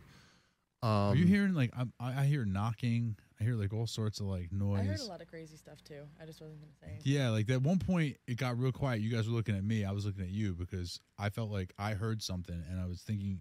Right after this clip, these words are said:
Speaker 2: I was waiting for you guys to say something, but then you just kept talking, and I was like, "All right, maybe I just was the only one who
Speaker 1: There's
Speaker 2: heard it."
Speaker 1: nobody,
Speaker 3: I didn't wanna
Speaker 1: like,
Speaker 3: ruin it. Ruin it.
Speaker 1: there's nobody, like, in the other room, right?
Speaker 2: Well, if they're in the other room, they're in the, just, like, the hallway trying to, like, f-,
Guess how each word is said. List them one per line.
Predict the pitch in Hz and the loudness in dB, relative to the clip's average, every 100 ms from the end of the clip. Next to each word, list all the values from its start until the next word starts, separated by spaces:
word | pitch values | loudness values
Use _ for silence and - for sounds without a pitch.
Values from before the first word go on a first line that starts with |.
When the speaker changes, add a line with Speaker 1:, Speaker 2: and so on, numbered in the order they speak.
| 95 | -6
Speaker 2:
I | |
was | 95 | -6
waiting | 101 107 101 | -2 -2 -2
for | 95 | -2
you | 95 123 | 0 0
guys | 104 - | 0 -2
to | |
say | 90 95 | -6 -6
something, | - 87 87 | -4 -6 -4
but | 85 87 | -6 -6
then | 90 | -4
you | 98 | -2
just | 95 - | -2 -4
kept | 87 - | -10 -6
talking, | 117 107 87 | -4 -4 -6
and | 85 | -6
I | 85 | -6
was | 85 | -6
like, | 82 104 | -8 -8
"All | |
right, | 92 85 | -6 -6
maybe | 90 87 | -6 -6
I | 90 | -6
just | 85 - - | -8 -12 -16
was | 85 | -14
the | 82 | -10
only | 85 | -8
one | 82 | -4
who | 87 | 6
Speaker 1:
There's | 156 | 6
Speaker 2:
heard | - | 8
it." | 185 | 6
Speaker 1:
nobody, | 165 151 | 8 8
Speaker 3:
I | |
didn't | 135 | 10
wanna | 139 | 8
Speaker 1:
like, | 123 | 8
Speaker 3:
ruin | - 175 165 | 2 -8 -10
it. | 170 - _ - | -14 -16 _ -18
Ruin | 180 185 | -16 -14
it. | 180 175 - | -16 -16 4
Speaker 1:
there's | 131 135 | 4 6
nobody, | 156 143 123 117 87 - - - - | 6 8 8 6 4 -6 -16 -16 2
like, | 131 107 | 4 6
in | 117 | 6
the | 117 117 | 6 6
other | 110 104 | 8 6
room, | 90 95 110 135 113 90 | 4 2 4 4 6 6
right? | 87 101 120 - - - _ _ _ _ _ _ _ _ _ _ _ _ _ _ _ _ - | 6 6 4 -2 -16 -20 _ _ _ _ _ _ _ _ _ _ _ _ _ _ _ _ -4
Speaker 2:
Well, | 117 117 113 | 0 0 0
if | 110 | -2
they're | 135 120 | -2 -2
in | 127 131 | 0 2
the | 120 117 | 2 2
other | 107 104 | 2 2
room, | 143 151 | 2 2
they're | 110 | 2
in | 107 | 4
the, | |
just, | 98 - | 0 -2
like, | 95 | -6
the | 87 | -6
hallway | - 120 147 92 95 | -4 -2 -2 -2 -4
trying | - 110 101 | -4 -2 -2
to, | 98 78 95 | -4 -8 -8
like, | 92 | -8
f-, | - | -8